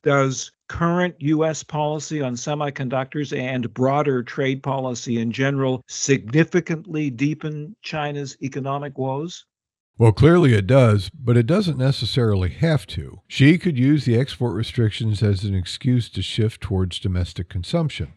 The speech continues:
Speaker 2: but there's no evidence this is being done.
Speaker 1: Bill, do you think we should applaud China's problems, or, or could those problems cause the country to become more aggressive militarily?
Speaker 2: Well, it always begs the question, what exactly are we applauding?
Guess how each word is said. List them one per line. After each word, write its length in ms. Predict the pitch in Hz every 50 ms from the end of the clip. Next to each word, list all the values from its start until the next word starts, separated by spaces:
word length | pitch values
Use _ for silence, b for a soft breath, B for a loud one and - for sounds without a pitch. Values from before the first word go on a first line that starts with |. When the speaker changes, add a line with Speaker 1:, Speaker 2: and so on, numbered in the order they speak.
| _
Speaker 2:
but 80 | - 92
there's 240 | - 107 87 - -
no 160 | 113 110 104
evidence 420 | 104 104 98 92 82 78 80 -
this 280 | - 90 80 - - -
is 40 | -
being 280 | - 90 80 76 76
done. 320 | 73 90 85 78 69 80 82 _ _ _ _ _ _ _ _ _ _ _ _ _ _ -
Speaker 1:
Bill, 240 | 120 131 135 160
do 100 | 175 139
you 100 | 139 143
think 260 | 139 139 156 147 - -
we 160 | 117 131 127
should 240 | 117 - 135 123 - - -
applaud 680 | 123 120 - - - 113 104 107 107 110 131 151 151
China's 600 | - - - 143 143 147 143 143 147 139 139 - _ -
problems, 500 | - 131 127 127 131 170 190 214 202 160
or, 220 | 143 131 131 131
or 200 | 143 - 127 123
could 280 | 123 - - 156 143 135
those 480 | - 139 139 135 139 135 127 120 -
problems 500 | - - - 147 143 139 135 131 123 117
cause 340 | - - 143 135 131 123 117
the 60 | -
country 380 | 117 - 139 135 120 - 131 120
to 100 | 113 120
become 400 | - 123 120 - 135 127 120 117
more 420 | 120 123 123 127 123 123 120 117 -
aggressive 680 | - 127 117 - - 147 147 139 - - 135 120 -
militarily? 880 | 104 117 123 120 117 110 - - 160 160 143 117 98 - - - - _ _ _ _ _ _ _ -
Speaker 2:
Well, 180 | 160 165 160 147
it 80 | 147
always 340 | 185 233 269 294 254 147 120
begs 380 | 110 123 151 151 147 123 107 98
the 100 | 113 107
question, 640 | - - - 156 156 - - - - 107 98 101
what 280 | 104 113 143 165 160 - -
exactly 680 | 127 107 95 95 95 113 107 110 107 - 117 110 101
are 180 | 98 98 95
we 200 | 92 92 92 90
applauding? 640 | 90 85 - - 123 127 131 120 98 80 71 76 -